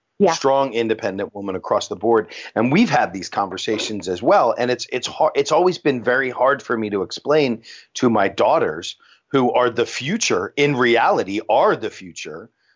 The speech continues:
Speaker 2: of the,
Speaker 1: Right.
Speaker 2: you know, of, of our country, of our world, no matter what it is, and who have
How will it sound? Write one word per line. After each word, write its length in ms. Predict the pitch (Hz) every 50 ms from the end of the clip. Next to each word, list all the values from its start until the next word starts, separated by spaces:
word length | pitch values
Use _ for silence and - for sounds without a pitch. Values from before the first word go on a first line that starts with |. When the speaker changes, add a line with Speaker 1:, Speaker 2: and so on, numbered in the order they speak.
| _ _ -
Speaker 2:
of 340 | 107 110 110 110 110 104 -
the, 80 | 175
Speaker 1:
Right. 320 | 156 180 180 180 180 175 -
Speaker 2:
you 120 | 117 123 113
know, 160 | 107 104 101
of, 260 | - 113 117 107 - -
of 160 | 120 120 107
our 140 | 123 117 104
country, 500 | - - - 110 110 - - 113 101 101
of 180 | 92 104 110 104
our 160 | 110 104 101
world, 300 | 92 104 107 107 104 92
no 80 | 101 98
matter 200 | 98 95 101 98
what 180 | 95 95 92
it 100 | 98 117
is, 220 | 156 160 143 143 - - - - - - -
and 160 | 113 117 120
who 200 | - 135 127 131
have 420 | - 143 151 175 175 160 143 -